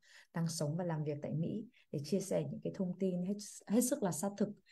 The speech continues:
hết sức là cập nhật, à, để giúp cho các bạn có thể có được một cái định hướng, một cái chiến lược, à, ờm, tương đối chuẩn xác khi mà các bạn lựa chọn Mỹ là một cái địa điểm để học tập cũng như là làm việc, à, sau này. Và để tìm hiểu,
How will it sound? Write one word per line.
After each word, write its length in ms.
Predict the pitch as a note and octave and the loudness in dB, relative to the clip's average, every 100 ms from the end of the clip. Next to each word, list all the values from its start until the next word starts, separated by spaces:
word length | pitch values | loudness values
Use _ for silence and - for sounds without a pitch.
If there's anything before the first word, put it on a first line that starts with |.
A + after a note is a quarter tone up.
| - | -6
hết 60 | G#3+ | -2
sức 180 | G#3 A3+ | 2 2
là 80 | F#3 | 2
cập 100 | D3+ C#3+ | -2 0
nhật, 180 | D#3+ D3 - - - | 0 -2 -6 -18 -16
à, 100 | - D3+ D3 | -8 -6 -2
để 80 | D3 | -2
giúp 200 | - G3+ | -2 -2
cho 100 | F#3+ | -2
các 120 | F3+ | 0
bạn 220 | F#3 - E3+ | 0 0 -2
có 120 | D3 D3+ | -4 -2
thể 180 | E3+ C#3 | -2 -2
có 160 | C#3+ D3+ | -2 0
được 100 | F#3 | 0
một 80 | C#3+ | -2
cái 100 | F3+ | -2
định 180 | - C#3 | -4 -2
hướng, 320 | D#3+ D3+ E3 B3+ - - - | 2 2 2 0 -6 -12 -8
một 120 | C#3+ | -4
cái 100 | D#3 | -4
chiến 220 | - D3+ E3+ | 0 0 4
lược, 240 | G#3 - | 4 2
à, 140 | D3 C#3 C3+ C3+ _ _ _ | 0 0 0 -4 _ _ _
ờm, 560 | D3 C#3+ C#3+ C#3 C3+ C3 - _ _ | -4 0 4 4 2 -2 -12 _ _
tương 160 | G3+ G3 | 6 8
đối 380 | D#3 D#3 F#3 - - - | 6 4 2 -2 -10 2
chuẩn 200 | E3 C#3 | 4 4
xác 280 | - G#3+ A3 | 4 0 0
khi 80 | G3+ | 0
mà 100 | E3+ | 0
các 80 | E3 | 0
bạn 180 | E3+ - | 0 0
lựa 120 | E3 - | 0 0
chọn 280 | G3+ - F3 | -2 2 2
Mỹ 200 | G3+ A#3+ | 2 0
là 180 | G3+ | 0
một 200 | D#3+ D3+ C#3+ | 0 0 -2
cái 100 | D#3+ | 0
địa 160 | F3 G#3 | 0 0
điểm 300 | F3 C#3+ C#3+ | 0 2 4
để 220 | C#3+ C#3 B2+ | 4 2 0
học 140 | D3 - - | -4 -4 -4
tập 120 | D3+ - - - | -4 -4 -20 -14
cũng 180 | - G3 | -4 0
như 80 | F#3 | 4
là 120 | F3 | 4
làm 200 | D#3 D3 | 2 2
việc, 180 | D3+ D3 D3 | 2 0 -2
à, 200 | C#3+ C#3 C#3 | 0 0 2
sau 120 | E3+ | 2
này. 260 | E3 D#3 C#3+ - _ _ _ - | 2 0 -2 -8 _ _ _ -10
Và 520 | C#3+ E3+ E3 D#3+ D#3 | 2 4 4 2 2
để 140 | D3+ D3 | 0 0
tìm 140 | D#3+ | 0
hiểu, 340 | D#3 F#3 C#3 | 4 4 2